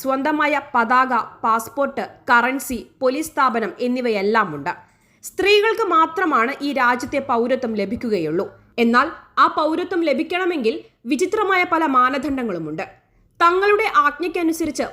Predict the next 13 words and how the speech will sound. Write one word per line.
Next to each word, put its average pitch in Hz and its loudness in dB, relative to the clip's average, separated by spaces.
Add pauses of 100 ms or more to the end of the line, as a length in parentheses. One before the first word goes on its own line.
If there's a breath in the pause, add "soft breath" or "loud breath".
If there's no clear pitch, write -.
(100)
പുരുഷന്മാരെ 311 0
അനുസരിപ്പിക്കാൻ 294 -2
കഴിയുന്ന 269 -2
സ്ത്രീകൾക്ക് 269 -2
മാത്രമാണ് 214 0 (100)
ഇവിടെ 220 0
പൗരത്വം 220 0
ലഭിക്കുക. 156 -6 (560 loud breath)
പൗരത്വത്തിന് 277 0
അപേക്ഷിക്കണമെങ്കിൽ 311 -2
തന്നെ 202 -2 (320 soft breath)
കുറഞ്ഞത് 359 0 (140)
ഒരു 359 -2